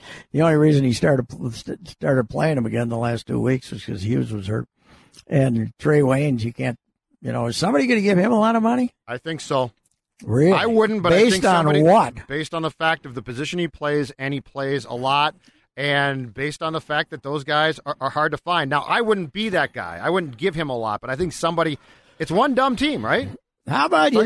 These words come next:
Speaker 2: gotta
Speaker 1: think
Speaker 2: find
Speaker 1: Spielman would bail and go to Cleveland?
Speaker 2: To,
Speaker 1: If
Speaker 2: no,
Speaker 1: they
Speaker 2: no,
Speaker 1: wanted him?
Speaker 2: because, no, because I believe the structure there is for the head coach to have as much or more,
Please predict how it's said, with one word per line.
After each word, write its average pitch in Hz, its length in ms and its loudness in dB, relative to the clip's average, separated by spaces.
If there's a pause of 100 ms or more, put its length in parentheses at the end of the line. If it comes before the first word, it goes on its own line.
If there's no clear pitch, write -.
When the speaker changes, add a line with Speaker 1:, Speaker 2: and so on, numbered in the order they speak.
(120)
Speaker 2:
gotta - 80 -4
Speaker 1:
think 285 120 2
Speaker 2:
find 254 140 0
Speaker 1:
Spielman 269 360 6
would 185 180 4
bail 226 400 4
and 165 100 0
go 180 160 4
to 180 120 2
Cleveland? 202 420 -2 (1700)
Speaker 2:
To, 151 180 0
Speaker 1:
If 160 80 2
Speaker 2:
no, 202 240 6
Speaker 1:
they 156 100 6
Speaker 2:
no, 202 180 4 (140)
Speaker 1:
wanted 185 140 4
him? 175 80 2
Speaker 2:
because, 185 320 0
no, 185 200 4
because 170 240 -2
I 165 100 0
believe 160 340 0
the 170 80 -6
structure 165 440 -4
there 165 300 2
is 156 80 0
for - 160 -14
the 131 120 -4
head 139 240 -4
coach 147 260 -4
to 135 100 -8
have 131 300 0
as 123 120 -4
much 131 260 -4
or 135 60 -8
more, 127 260 -2